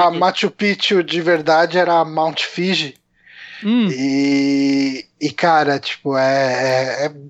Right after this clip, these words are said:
Speaker 1: prepara o lenço.
Speaker 2: Caca, porra.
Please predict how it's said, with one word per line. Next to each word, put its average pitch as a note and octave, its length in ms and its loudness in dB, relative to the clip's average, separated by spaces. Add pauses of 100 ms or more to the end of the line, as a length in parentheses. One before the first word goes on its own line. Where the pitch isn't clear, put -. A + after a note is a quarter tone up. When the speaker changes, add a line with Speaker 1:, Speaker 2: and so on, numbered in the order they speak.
(140)
Speaker 1:
prepara F#3+ 380 2
o G3+ 80 2
lenço. C#3+ 480 -2 (1000)
Speaker 2:
Caca, C#3 440 -4
porra. C3+ 600 -4